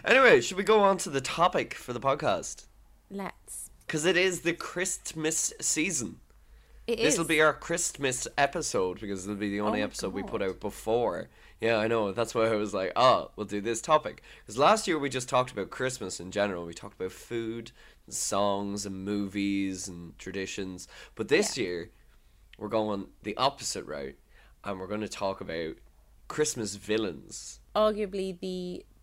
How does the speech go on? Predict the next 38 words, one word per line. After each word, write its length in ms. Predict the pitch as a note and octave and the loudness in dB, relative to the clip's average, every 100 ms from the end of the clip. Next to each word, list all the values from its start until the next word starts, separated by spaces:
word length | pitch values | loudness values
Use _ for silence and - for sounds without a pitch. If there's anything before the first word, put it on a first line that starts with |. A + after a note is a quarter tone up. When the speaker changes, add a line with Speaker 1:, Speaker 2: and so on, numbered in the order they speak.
| - - | -8 -4
Speaker 2:
better 340 | F#3+ - - | -4 -4 -14
characters 840 | - E3+ E3+ - - - E3 - - | -8 -6 -6 -8 -12 -12 -12 -16 -12
at 140 | - | -12
Christmas. 480 | - - - - F3 | -12 -16 -16 -16 -16
Speaker 1:
Yeah. 220 | - A#2 G2 - - _ _ - | -2 0 0 -10 -20 _ _ -16
Speaker 2:
Yeah. 160 | - - - - - - | -12 -12 -14 -20 -12 4
Speaker 1:
Um, 460 | C3+ C3+ C3+ B2+ - | 6 8 4 0 -12
right 320 | B2+ C#3 G3+ B3 | 0 6 8 8
out 80 | |
of 60 | E3 | 6
the 60 | A2+ | 4
bat, 360 | G#2+ G#2 D#2+ - - | 2 2 -2 -8 -4
I 120 | A#2 | -2
think 200 | B2+ B2+ | 8 8
Santa's 480 | - G2 G#2+ C3 B2 | 8 2 0 -2 -4
a 40 | |
bit 120 | B2+ C#3+ | 0 0
of 80 | |
a 60 | C3 | 0
Christmas 400 | - D3 - C#3+ | 0 0 0 -4
villain. 380 | - D3 E3+ F3+ - _ - - - - | -2 0 -2 -6 -20 _ -20 -20 -10 0
Speaker 2:
Oh, 260 | A#4+ G3+ - A4 | 2 2 2 -2
okay. 260 | - F3+ | 0 -4
Different 500 | F3+ G#3 - E3+ E3 - | 0 -2 -2 -8 -8 -16
trajectory. 520 | - F3+ D#3 - F#3 | -12 -8 -8 -6 -4
Le-, 280 | A3+ B3+ A#3+ | -2 -2 -2
go 140 | A#3+ B3 | -4 -8
for 180 | - - _ - | -8 -12 _ -12
it. 320 | A3 B3+ C#4 B3 - - - | -6 2 2 0 -14 -20 -20
<laughs> 340 | - - - - | -20 -20 -6 2
Speaker 1:
All 100 | A#2+ | 4
right. 180 | G2+ - _ - - | 4 -4 _ -20 0
I 480 | A2+ A#2 B2+ B2+ C3+ | 4 6 6 4 0
don't 280 | B2 A#2 A2+ | -2 -4 -4
care 260 | - D3 C3+ | -4 0 0
for 220 | B2+ - | -2 0
any 200 | E3 F3+ | 0 2
man 420 | C#3 G2 F#2+ F#2+ | 0 0 -2 -4